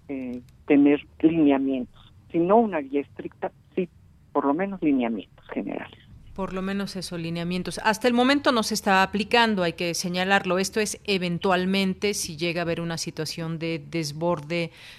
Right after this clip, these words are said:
Speaker 2: de pacientes que no se puedan atender.
Speaker 1: Exactamente. Ya, de hecho, el, el, el doctor, eh, Preciado dijo que él, él la tomaba como un borrador. El doctor Santos
Speaker 2: Ujú.
Speaker 1: Preciado dijo que,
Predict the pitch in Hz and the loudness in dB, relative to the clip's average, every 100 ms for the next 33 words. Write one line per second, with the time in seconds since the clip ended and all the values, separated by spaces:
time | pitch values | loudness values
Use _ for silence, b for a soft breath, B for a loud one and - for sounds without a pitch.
0 | B 156 160 156 - 208 202 190 - 175 | B -6 -4 -4 0 2 2 2 -2 -6
1 | - - 160 160 - - 160 156 - 185 | -6 -8 -8 -8 -8 -8 -6 -6 -8 -6
2 | 202 196 b b b b _ - 190 - | -6 -8 b b b b _ 4 6 8
3 | 208 - 220 208 185 - 156 - 202 202 | 6 8 4 4 2 2 2 4 4 4
4 | 202 196 190 196 - 214 180 156 - - | 0 0 0 -2 -6 -6 -4 -4 -6 -6
5 | 147 143 135 - - - - 147 151 - | -4 -6 -10 -14 -20 -8 -2 0 -2 -4
6 | - 156 156 - - 135 127 123 120 - | 0 2 0 -4 -8 -6 -4 -4 -4 -6
7 | - _ _ _ - _ _ - 147 - | -10 _ _ _ -20 _ _ 4 6 8
8 | 180 160 151 143 135 156 139 131 110 - | 8 10 6 2 -2 -2 -2 -2 -4 -6
9 | - b b b b - - 110 131 - | -10 b b b b -2 2 2 2 8
10 | 151 170 160 - 143 147 139 151 - 135 | 10 12 10 4 -4 -4 -4 -8 -6 -4
11 | 135 147 147 135 127 123 110 170 285 - | -4 -4 -2 -2 -2 -2 0 0 0 -4
12 | 135 - - 135 - 190 147 190 160 285 | -4 -6 -6 -6 -2 -2 -2 -2 -2 2
13 | 143 135 123 - - - | 4 4 2 -4 -6 -8